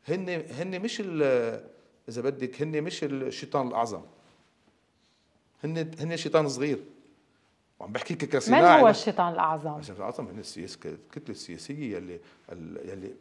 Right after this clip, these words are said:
Speaker 1: وصلت مرحلة يلي بسموها المنظومة اليوم. يلي وصلت أنه انبسطت باللعبة، إيه، مهم تكفي، وهيدي بلشت العملية بكلمة المحاصصة.
Speaker 2: امبارح طلعوا مذكرة توقيف ب-، ب-، حاكم مصرف لبنان،
Speaker 1: نعم.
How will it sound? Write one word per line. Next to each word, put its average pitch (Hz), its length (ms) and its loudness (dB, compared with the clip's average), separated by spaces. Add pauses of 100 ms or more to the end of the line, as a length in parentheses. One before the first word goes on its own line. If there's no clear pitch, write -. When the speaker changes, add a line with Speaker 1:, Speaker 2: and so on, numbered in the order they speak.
Speaker 1:
وصلت 139 380 -6
مرحلة 117 340 -4
يلي 117 140 -4
بسموها 131 320 -2
المنظومة 113 400 -6
اليوم. 90 240 -14 (460)
يلي 113 160 -6
وصلت 160 500 -4
أنه 123 140 -6
انبسطت 143 340 -4
باللعبة، 120 540 -4 (840)
إيه، 165 320 -2 (220)
مهم 127 260 -6
تكفي، 160 640 -4 (600)
وهيدي 190 260 0
بلشت 185 460 -4
العملية 147 480 -4
بكلمة 156 540 -6
المحاصصة. 123 640 -8 (320)
Speaker 2:
امبارح 277 260 4
طلعوا 254 240 8
مذكرة 190 400 2
توقيف 202 460 -4
ب-، 165 1000 -2
ب-، 165 1300 -8
حاكم 196 380 -6
مصرف 170 360 -4
لبنان، 165 240 -6
Speaker 1:
نعم. 240 180 0